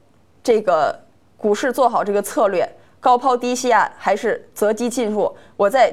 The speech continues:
今后的点评中会逐渐的一步一步帮您理清这个思路。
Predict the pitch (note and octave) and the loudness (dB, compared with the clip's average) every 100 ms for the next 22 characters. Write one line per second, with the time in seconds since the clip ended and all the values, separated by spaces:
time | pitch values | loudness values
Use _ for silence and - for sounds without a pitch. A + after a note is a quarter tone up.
0 | - C#4+ D4 D#4 G#3 D#3+ - - _ _ | 0 -2 -2 0 0 -2 -4 -20 _ _
1 | _ _ _ _ - G#3+ G3 G#3+ A#3 B3 | _ _ _ _ 0 2 2 -4 -2 -2
2 | A#3+ - _ - G#3 G3+ A3 B3+ C#4 G#3 | -4 -12 _ 0 0 0 -4 0 0 0
3 | D3 - - - A#3 E4 C#4+ A3+ A#3 G#3+ | -2 -6 -16 -6 -4 -2 -2 -2 -4 -4
4 | - A#3 A#3 G#3+ A#3 E3+ E3 A#3 A#3+ G3+ | 0 0 0 -4 -4 -4 -6 -6 -4 -4
5 | F#3 - G#3+ G#3+ - | -4 -4 -4 -2 -4